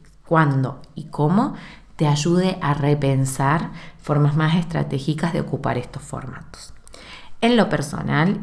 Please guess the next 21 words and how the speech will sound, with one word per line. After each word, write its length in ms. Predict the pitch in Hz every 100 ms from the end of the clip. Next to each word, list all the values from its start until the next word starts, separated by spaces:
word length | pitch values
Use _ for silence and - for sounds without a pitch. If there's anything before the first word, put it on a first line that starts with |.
| -
y 140 | 139
hago 240 | 135 139
la 200 | 135 135 -
última, 920 | 185 180 175 151 143 127 131 - - - - - -
eh, 240 | 143 135 160
la 120 | 160
última 400 | 175 175 180 165
acotación 640 | 156 151 147 139 131 151 160
de 60 |
este 120 | 165 151
episodio 420 | 139 139 151 165
que 80 | 156
me 80 |
quedó 180 | 135 143
bastante 420 | 143 143 180 165
largo, 340 | 131 131 135 165
pero 160 | 160
que 80 | -
espero 340 | 131 - 143 151
que 100 | 139
sea, 400 | - 135 135